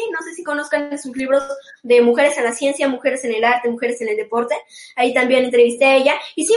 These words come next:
me fui bastantes días y pues fue una grata experiencia porque fue la primera vez que fui a la fil Guadalajara,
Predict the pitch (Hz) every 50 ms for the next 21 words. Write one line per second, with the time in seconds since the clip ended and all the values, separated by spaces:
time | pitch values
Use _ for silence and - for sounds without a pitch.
0 | 480 415 392 370 392 392 359 359 370 330 320 339 320 320 302 339 392 - 381 -
1 | 247 247 254 254 269 277 294 285 269 254 254 254 254 285 - - - 233 233 240
2 | - 277 240 233 233 240 240 240 - 247 254 269 269 254 240 233 240 247 247 247
3 | 240 240 - 240 262 - 262 240 247 254 247 254 254 247 247 247 247 233 202 -
4 | - _ 214 220 247 -